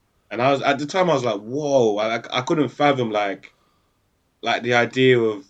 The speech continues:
just comfort eating, you know? But I, it, it's like with anything, like, people have a glass of wine to take the edge off,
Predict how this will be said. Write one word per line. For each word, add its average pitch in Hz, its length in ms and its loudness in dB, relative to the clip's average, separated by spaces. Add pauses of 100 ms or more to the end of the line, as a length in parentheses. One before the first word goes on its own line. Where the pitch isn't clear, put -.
(100)
just - 380 -12
comfort 127 440 -2
eating, 92 400 -8
you 98 120 -4
know? 120 260 -4 (500)
But 127 60 -4
I, 127 120 2 (120)
it, 135 180 -8
it's 131 180 -8
like 131 220 -4
with 123 120 -4
anything, 147 340 0
like, 95 160 -8
people 123 240 -6
have 117 140 -2
a 107 40 -6
glass 110 320 -4
of 101 140 -16
wine 104 260 -4
to 90 80 -20
take 95 200 -10
the 85 120 -12
edge 104 200 -6
off, 98 200 -6